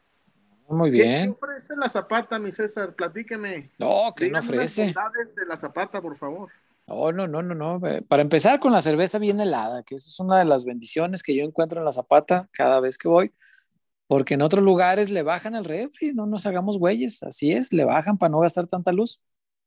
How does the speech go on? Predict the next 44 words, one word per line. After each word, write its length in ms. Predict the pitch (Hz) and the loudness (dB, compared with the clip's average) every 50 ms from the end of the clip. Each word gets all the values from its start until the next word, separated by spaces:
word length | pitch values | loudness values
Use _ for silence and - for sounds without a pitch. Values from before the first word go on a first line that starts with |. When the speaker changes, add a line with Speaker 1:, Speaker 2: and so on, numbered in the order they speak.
| _ _ _ _ | _ _ _ _
Speaker 1:
En 100 | - - | -8 -6
la 80 | 113 113 | -4 -4
Zapata 340 | 113 113 - 139 147 208 180 | -2 0 0 0 2 2 0
no, 220 | 151 147 156 - - _ _ _ - | 0 0 -2 -4 -12 _ _ _ -16
está 420 | 110 - - - 143 - - _ _ - - - | -14 -8 -2 -2 -2 -2 -2 _ _ -20 -18 -12
fría 340 | 117 123 131 131 139 151 151 | -8 -6 -4 -2 -2 -2 -2
hasta 320 | 147 - - - - 120 | -2 -6 -8 -10 -12 -10
la 100 | 113 107 | -10 -8
madre 260 | 107 110 117 123 123 | -8 -6 -4 -2 -2
la 120 | 123 123 117 | 0 0 -2
cerveza, 480 | - - 123 117 127 135 - 185 208 - - - - - - - _ _ _ - | 0 0 2 4 4 4 2 0 -2 -4 -14 -20 -18 -20 -20 -20 _ _ _ 4
y 160 | - 160 175 | 6 8 8
eso 360 | 180 190 180 - 220 240 254 | 8 6 6 4 2 2 2
se 120 | - - 143 | -2 -4 -2
agradece 380 | 127 123 120 120 131 127 135 147 | -2 0 0 0 -2 -2 -6 -8
mucho, 340 | 127 117 117 113 - 127 | -8 -8 -8 -8 -8 -8
porque 440 | 107 - 113 113 - 113 107 107 107 - _ _ | -6 -6 -6 -4 0 0 2 2 0 -2 _ _
no 140 | - - 120 | -8 -4 -4
hay, 100 | 131 139 139 139 139 139 _ _ _ _ _ _ _ _ _ _ _ _ _ | -4 -4 -4 -6 -6 -8 _ _ _ _ _ _ _ _ _ _ _ _ _
pocas 260 | - - - - 143 - | -6 -2 0 0 0 4
cosas 240 | - 175 170 165 | 4 4 6 6
son 140 | 135 165 160 | 4 4 4
tan 160 | 160 175 160 | 4 2 4
desagradables 640 | 139 123 127 123 123 120 120 131 139 147 151 143 127 135 | 4 2 4 4 4 4 6 6 6 6 4 4 2 0
en 80 | 127 | 0
la 80 | 120 117 | 0 2
vida 240 | 123 147 156 156 151 | 4 4 4 4 2
como 180 | - 131 127 135 | 0 -4 -4 -2
una 120 | 147 147 | -2 -2
cerveza 380 | 123 123 110 110 127 120 139 139 | -2 -2 -2 -2 -2 -2 -4 -4
caliente, 640 | - - 90 95 107 107 107 104 107 - - _ _ _ - | -6 -6 -6 -4 -4 -4 -4 -4 -8 -12 -16 _ _ _ -18
así 200 | - - - 120 | -16 -16 -14 -12
que 320 | - - - - 185 147 - _ _ _ _ | -10 -6 -4 -2 -2 -4 -6 _ _ _ _
<laughs> 240 | _ - - - - | _ -20 -20 -16 -10
se 140 | - - 170 | -4 -2 0
agradece 440 | 135 139 139 143 131 160 160 - 190 | 0 2 2 2 2 2 2 0 0
muchísimo 800 | 175 151 147 127 - - 180 - - 208 180 185 190 202 - _ _ _ - - _ _ _ - - _ _ | 0 0 -2 -2 0 0 0 2 2 2 2 2 0 -2 -8 _ _ _ -20 -20 _ _ _ -20 -20 _ _
que 120 | - 151 | -8 -6
la 120 | 139 135 123 | -4 -4 -2
cerveza 300 | 123 123 120 135 143 143 | -2 -2 0 0 0 -2
esté 280 | 147 143 151 151 - - | -2 -2 -4 -4 -4 -6
bien, 540 | 165 147 160 170 175 180 175 175 170 160 156 | -4 -2 0 2 2 2 0 -2 -4 -4 -6
bien 240 | 151 156 151 147 143 | -4 -4 -4 -4 -6
helada, 420 | 135 123 113 110 110 110 110 - | -6 -6 -6 -6 -6 -8 -10 -10